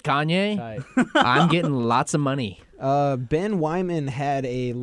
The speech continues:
Speaker 2: a line of products, pet products, from, uh, a,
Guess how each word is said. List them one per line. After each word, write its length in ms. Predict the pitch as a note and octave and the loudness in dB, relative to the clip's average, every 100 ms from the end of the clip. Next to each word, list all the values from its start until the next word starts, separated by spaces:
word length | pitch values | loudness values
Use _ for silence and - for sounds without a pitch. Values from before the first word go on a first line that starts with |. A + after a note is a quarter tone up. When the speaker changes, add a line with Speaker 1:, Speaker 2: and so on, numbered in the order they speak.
| A#2+ | -6
Speaker 2:
a 60 | D#3+ | -4
line 320 | F#3+ A#3 C4 | -2 -2 -2
of 160 | G3 | -4
products, 560 | - F#3 G3+ E3+ C3+ - | 0 2 4 4 0 -8
pet 320 | - E3 E3+ | -2 -2 0
products, 640 | - C#3+ B2+ A#2 A2+ - - | 0 0 0 -2 -6 -12 -8
from, 400 | C#3+ C3+ C3 B2+ | -6 -4 -6 -6
uh, 280 | A#2 A2 G#2 | -6 -8 -10
a, 140 | B2+ | -14